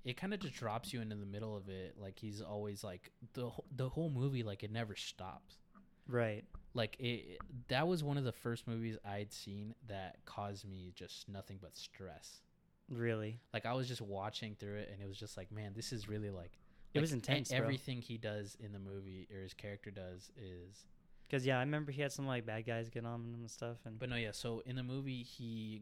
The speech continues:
Speaker 1: gets, uh, he, like, smuggles a, um, a gem in from Ethiopia.
Speaker 2: Right, I remember that right off
Speaker 1: Yeah.
Speaker 2: the bat. That's, like, the first
Speaker 1: And this one, and, um, Kevin Garnett, who was a basketball player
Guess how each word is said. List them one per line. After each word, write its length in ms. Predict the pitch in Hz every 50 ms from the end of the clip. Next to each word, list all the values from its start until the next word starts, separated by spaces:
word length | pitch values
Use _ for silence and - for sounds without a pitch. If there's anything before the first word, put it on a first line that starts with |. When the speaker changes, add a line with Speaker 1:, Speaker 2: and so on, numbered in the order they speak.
| 101 110
Speaker 1:
gets, 440 | - 113 110 110 107 - - - - - -
uh, 200 | 127 104 104 101
he, 240 | 98 95 - 123 113
like, 280 | 110 104 - - - - - _ _ _ _ _ -
smuggles 680 | - - - - 110 107 104 101 101 101 101 95 - - -
a, 360 | 107 98 98 95 95 92 95
um, 360 | 92 92 92 87 98 101 117 - - - - - - _ - - - - - - _ - - - - - - - -
a 100 | 117 104
gem 340 | 104 - 113 104 101 104 104
in 260 | 82 104 101 98 98
from 200 | - - 104 - - 107
Ethiopia. 720 | 104 - - 101 95 98 107 104 - 92 87 87 92 110 - - _ _ _ _ _ _ _ _ -
Speaker 2:
Right, 260 | 127 123 120 117 110
I 40 | 117
remember 320 | 117 117 117 113 110 110
that 180 | 107 107 104 107
right 140 | 113 113 113
off 60 | 113
Speaker 1:
Yeah. 80 | 101 95
Speaker 2:
the 60 | 113
bat. 240 | 104 110 107 101 -
That's, 200 | 107 104 - -
like, 100 | 113 -
the 60 | -
first 340 | - - 113 107 107 - - -
Speaker 1:
And 160 | 123 120 123
this 180 | 135 135 - -
one, 320 | 170 165 156 147 120 - - -
and, 640 | 117 110 107 104 104 101 101 98 98 98 98 92 - -
um, 560 | 104 98 98 95 92 92 90 90 90 92 107 - _ _ _ - - - - _ _ - _ _ _ - -
Kevin 260 | - 131 120 120 113
Garnett, 420 | 107 107 107 107 113 117 117 - -
who 180 | - 113 107 104
was 320 | 101 98 95 92 98 - -
a 220 | 107 95 95 92
basketball 400 | 101 98 98 95 - - 95 90
player 380 | - - 107 95 92 92 90